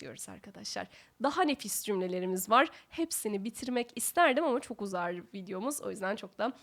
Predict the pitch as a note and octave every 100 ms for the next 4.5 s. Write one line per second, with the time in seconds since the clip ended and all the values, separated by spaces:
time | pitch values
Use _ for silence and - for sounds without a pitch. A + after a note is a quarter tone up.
0 | _ A3+ A3 A#3 G3 F3+ A3+ D4 A4 F#4
1 | D#4+ - A#3+ A#3+ A3 F#3 F#3+ B3 F4 -
2 | - B3 D4+ - C#4+ C#4 C4 A3+ A3+ G#3+
3 | G#3 G#3 A3 A#3 D4 - A#3+ G#3 F#3 -
4 | A#3 G3 A3 - D#4+